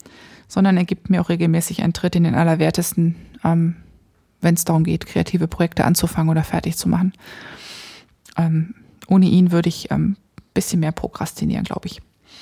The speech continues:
Ja, und dann habe ich in zwanzig fünfzehn eine neue Freundschaft geschlossen und, äh, ja, möchte ich auch nicht missen. Ich glaub, du weißt, wer gemeint ist, nicht wahr? Ähm, drei Dinge, auf die ich gut hätte verzichten können. Ähm,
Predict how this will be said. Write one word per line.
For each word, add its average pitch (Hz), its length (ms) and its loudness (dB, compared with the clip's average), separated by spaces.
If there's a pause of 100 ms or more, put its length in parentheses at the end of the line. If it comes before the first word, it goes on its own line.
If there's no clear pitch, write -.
(1120)
Ja, 170 140 2
und 208 140 2
dann 220 300 6
habe 190 180 0
ich - 200 -12
in 180 240 4
zwanzig - 380 -4
fünfzehn 185 340 -2
eine 180 200 2
neue 170 160 2
Freundschaft - 480 -2
geschlossen 190 600 -2 (200)
und, 180 720 0
äh, 185 160 0 (200)
ja, - 160 -2 (140)
möchte 202 240 0
ich 226 80 -2
auch - 80 0
nicht - 160 -8
missen. 190 300 -6 (560)
Ich - 100 -18
glaub, - 160 -4
du 180 80 0
weißt, 147 280 -2
wer - 80 -6
gemeint - 280 -6
ist, - 160 -20
nicht - 140 -12
wahr? - 160 0 (1300)
Ähm, 277 480 2 (480)
drei 226 220 4
Dinge, 240 220 4
auf - 180 -4
die 226 80 -2
ich - 160 -8
gut 247 100 -4
hätte 247 160 2
verzichten 247 540 -2
können. 175 480 0
Ähm, 220 580 2